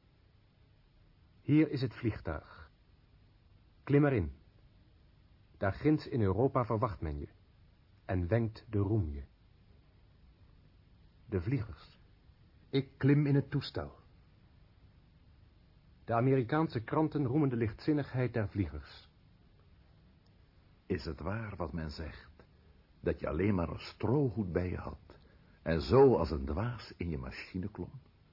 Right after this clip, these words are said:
Speaker 3: En met dat oude stuk blik wil je over de Atlantische Oceaan, zonder een navigator voor de koers, zonder kompas en zonder water?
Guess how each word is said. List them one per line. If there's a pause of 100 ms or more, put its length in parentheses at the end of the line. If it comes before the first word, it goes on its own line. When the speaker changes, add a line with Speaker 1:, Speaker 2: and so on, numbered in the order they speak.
(680)
Speaker 3:
En
met
dat
oude
stuk
blik
wil
je
over
de
Atlantische
Oceaan, (920)
zonder
een
navigator
voor
de
koers, (680)
zonder
kompas (560)
en
zonder
water?